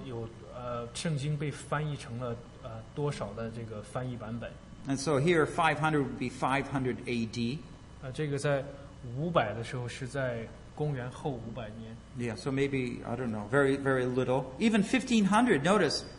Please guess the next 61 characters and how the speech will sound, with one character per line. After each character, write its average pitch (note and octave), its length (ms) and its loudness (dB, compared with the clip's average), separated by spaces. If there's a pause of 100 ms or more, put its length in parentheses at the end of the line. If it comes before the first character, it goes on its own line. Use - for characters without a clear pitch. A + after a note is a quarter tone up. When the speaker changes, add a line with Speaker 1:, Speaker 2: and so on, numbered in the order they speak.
Speaker 2:
there F3 140 6
isn't G3 380 6
much E3+ 380 4
increase, E3 560 2
five C#3 300 4
hundred D3 300 0
to C#3 60 -8
fifteen D3+ 460 -2
hundred. F#3 280 4 (260)
Speaker 1:
一 D3 60 -8
直 D#3 120 -6
到， D#3 220 4 (200)
呃， C3 220 -2 (180)
那 C#3 120 -4
个 B2+ 200 -4 (240)
主 B2 160 -4
后 D#3+ 400 2
一 D3+ 60 -4
千 D3 240 0
五 C3+ 140 -2
百 A#2+ 180 -2
年， F#2+ 240 -10
公 D3 160 0
元 D3 100 0
一 D3+ 60 -2
千 D3+ 180 -2
五 D3 120 -2
百 D3 120 -2
年 A2 200 -4
的 A#2 60 -4
时 C3+ 100 -6
候， B2 80 -2
翻 B2+ 240 -4
译 C3 60 -2
的 B2+ 80 -6
版 A#2 180 -2
本 A#2+ 100 -4
也 G#2 100 -6
并 A#2+ 180 -6
不 G2 100 -8
多。 G2+ 200 -10 (140)
Speaker 2:
It C#3+ 40 2
was D3+ 160 8
just F#3+ 220 6
right F3+ 220 6
here G3 260 4
at - 60 0
the D#3+ 100 -2
Reformation, E3 760 2
all C#3 240 4
of E3 80 0
a F3 60 2
sudden, C3+ 520 2 (1300)
God D3 380 6
began C3+ 360 2
to B2+ 120 -2
work A#2+ 340 2
in A2+ 80 0
a A2 40 -2
great A#2+ 380 0
way A2+ 320 0